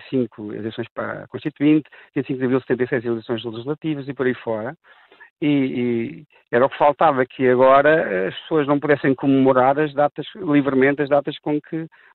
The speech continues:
mais se identificam. E também não é, não aceito que, se, que quando se faz isso, se tenha que estar automaticamente à defensiva, a, a ser acusado de querer polarizar. Não, não se trata minimamente disso. As pessoas são livres de, na história,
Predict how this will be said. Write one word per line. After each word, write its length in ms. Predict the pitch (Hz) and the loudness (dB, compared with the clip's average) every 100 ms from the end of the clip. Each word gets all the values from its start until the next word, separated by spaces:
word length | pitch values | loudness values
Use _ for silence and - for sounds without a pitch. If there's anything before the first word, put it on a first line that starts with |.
| - | -6
mais 180 | 175 156 | -6 -2
se 60 | |
identificam. 640 | 156 165 - - 196 160 143 - - - | 0 0 0 -8 -10 -8 -10 -14 -14 -10
E 60 | |
também 260 | 151 170 175 | 0 4 6
não 300 | 175 160 160 | 6 6 6
é, 80 | 160 143 - | 4 0 -2
não 340 | 147 143 139 | 0 4 2
aceito 380 | 127 - 147 - | 0 0 -2 -4
que, 80 | - | -20
se, 60 | - | -20
que 60 | _ | _
quando 300 | - 160 139 | 0 2 0
se 160 | - 135 | -4 -6
faz 260 | - 123 117 | 0 0 0
isso, 240 | 143 - | -4 -10
se 80 | - | -4
tenha 180 | 160 151 | 0 0
que 60 | |
estar 160 | - 156 | 2 2
automaticamente 560 | 160 - 151 - 143 127 | 2 2 0 0 0 0
à 60 | |
defensiva, 720 | 120 - 127 120 - 135 151 180 - _ - | -4 -4 -6 -6 -8 -8 -10 -14 -20 _ -4
a, 480 | 143 147 - 139 147 | 2 4 4 4 2
a 40 | |
ser 180 | 156 151 | 0 0
acusado 360 | 147 147 151 147 | 0 0 0 0
de 40 | |
querer 240 | - 156 160 | 0 0 0
polarizar. 580 | 165 160 185 196 175 | 0 2 2 4 2
Não, 140 | 185 147 | 2 0
não 140 | 143 | -2
se 60 | 139 | 0
trata 240 | 139 - | -2 0
minimamente 560 | 143 147 165 160 170 165 | 2 6 6 8 6 2
disso. 240 | 143 202 151 | -6 -8 -8
As 60 | |
pessoas 180 | 131 175 | -6 -4
são 180 | - 294 | 0 2
livres 280 | 156 214 - _ _ - - | 2 -2 -8 _ _ -20 -8
de, 340 | 160 185 151 - _ - | 4 4 4 0 _ -6
na 120 | 131 | -4
história, 640 | - - 131 170 190 196 | -2 0 2 2 -2 -4